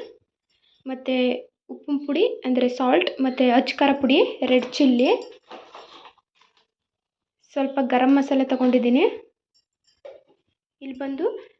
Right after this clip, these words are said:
ಶುಂಠಿ ಬೆಳ್ಳುಳ್ಳಿ ಪೇಸ್ಟ್ ಮಾಡ್ಕೊಂಡು ಇಟ್ಕೊಂಡಿದ್ದೀನಿ. ಇದು ಬಂದು ಸ್ವಲ್ಪ ಇಂಗು, ನಿಮಗೆ ಇಂಗು ಬೇಡ ಅಂದರೆ ಸ್ಕಿಪ್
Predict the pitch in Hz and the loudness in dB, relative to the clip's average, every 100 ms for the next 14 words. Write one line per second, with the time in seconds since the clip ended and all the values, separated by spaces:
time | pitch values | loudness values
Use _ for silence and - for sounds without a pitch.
0 | _ 320 294 302 285 277 277 302 269 269 | _ -12 -8 -6 -6 -4 -4 -2 -2 -2
1 | - 277 269 277 262 - 247 240 233 240 | -4 -8 -4 -4 -4 -4 -4 -2 0 0
2 | 311 - - - _ _ _ _ _ _ | 2 0 -4 -14 _ _ _ _ _ _
3 | _ 269 262 262 254 494 - - 285 262 | _ -18 -8 -6 0 -2 -2 -2 -2 0
4 | 269 254 247 240 226 330 - 294 294 285 | -2 0 0 -2 0 0 0 -2 0 2
5 | 285 285 294 262 254 247 247 269 - 240 | 2 4 4 4 4 2 0 -4 -8 -14
6 | - | -14